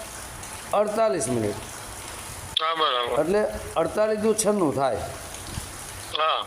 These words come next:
Speaker 1: બરાબર? અડતાલીસ દુ છન્નું થાય એટલે એક કલાકને છત્રીસ મિનિટ થાય ને?
Speaker 2: હા, હા, બરાબર.
Speaker 1: એમાં આગળની જે અડતાલીસ મિનિટ છે ને,
Speaker 2: હા.
Speaker 1: જ્યારે ટૂંકમાં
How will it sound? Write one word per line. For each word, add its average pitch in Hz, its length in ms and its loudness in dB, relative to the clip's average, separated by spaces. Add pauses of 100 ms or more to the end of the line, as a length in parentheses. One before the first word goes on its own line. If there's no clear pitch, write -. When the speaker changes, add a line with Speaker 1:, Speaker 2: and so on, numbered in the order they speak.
Speaker 1:
બરાબર? 208 320 4 (540)
અડતાલીસ 208 420 2
દુ 208 140 6
છન્નું 208 380 2
થાય 208 340 4 (640)
એટલે 185 180 4
એક 202 400 4
કલાકને 202 340 4
છત્રીસ 196 320 2
મિનિટ 196 260 2
થાય 247 160 4
ને? 262 120 -2 (680)
Speaker 2:
હા, 156 200 4
હા, 143 200 4
બરાબર. 123 480 2 (140)
Speaker 1:
એમાં 214 260 6 (200)
આગળની 220 580 4
જે 240 200 4
અડતાલીસ 208 480 2
મિનિટ 220 240 4
છે 254 140 2
ને, 214 140 0 (1120)
Speaker 2:
હા. 147 280 6 (140)
Speaker 1:
જ્યારે 175 300 4 (560)
ટૂંકમાં 190 480 4